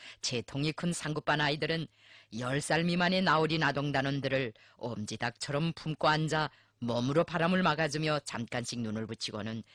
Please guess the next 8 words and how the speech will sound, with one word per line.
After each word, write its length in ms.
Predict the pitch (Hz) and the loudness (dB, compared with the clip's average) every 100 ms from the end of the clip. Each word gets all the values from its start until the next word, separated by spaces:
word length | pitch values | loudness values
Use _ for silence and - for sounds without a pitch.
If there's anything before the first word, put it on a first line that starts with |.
| - - | -20 -14
교대로 460 | - 101 104 127 | -10 -8 -4 -4
주변을 460 | 151 - 139 147 147 | -2 -4 0 0 0
감시하곤 520 | - 139 135 135 135 | -2 -4 -4 -4 -6
하였다. 540 | 135 - - - - _ _ _ _ _ _ _ _ _ _ _ _ _ _ | -8 -14 -20 -20 -20 _ _ _ _ _ _ _ _ _ _ _ _ _ _
그 360 | - 101 120 160 | -12 -6 -4 -2
대오를 440 | 156 151 156 160 | 0 0 2 2
인설하는 560 | 147 135 139 135 131 123 | 0 0 -2 -2 0 0
데서 400 | 123 - 113 | -2 -4 -6